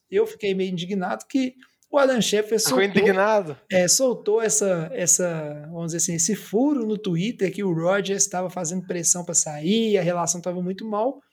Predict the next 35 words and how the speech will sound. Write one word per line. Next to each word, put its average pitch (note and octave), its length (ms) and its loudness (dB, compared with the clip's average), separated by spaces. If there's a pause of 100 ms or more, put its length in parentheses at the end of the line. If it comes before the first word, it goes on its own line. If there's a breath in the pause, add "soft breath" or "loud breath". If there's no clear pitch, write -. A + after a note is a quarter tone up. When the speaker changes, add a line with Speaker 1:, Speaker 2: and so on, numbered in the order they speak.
(200 loud breath)
Speaker 1:
baseado B3 800 2 (400 loud breath)
em C#4+ 260 0
nada, G3 360 2
Diogão, E3 360 -4
baseado G#3 480 0
no A#3 120 -6
famoso, A#3+ 760 -2 (460 soft breath)
é, G3 260 0 (260)
P C4+ 180 2
nenhuma, G#3+ 480 0
pra G3+ 160 -2
não G3 100 -4
falar F#3+ 300 -2
um F3+ 120 -4
palavrão F3 520 -2
aqui. G3 420 -2 (120)
Speaker 2:
<laughs> - 120 -12
Speaker 1:
Como D#4+ 220 0
assim, B3+ 260 0
Diogão? E3+ 480 -2
Tá B3 140 -4
muito D4+ 200 -6
fácil B3 320 -2
ser A3 60 2
jornalista, G#3 560 0
por B3 160 -2
isso D4 160 2
que - 80 -8
pararam, D4 420 2
ó, G3 200 0
desculpe B3+ 400 0
se B3 60 -6
você A3+ 280 -2
é A3+ 40 0
ouvinte F#3+ 640 -4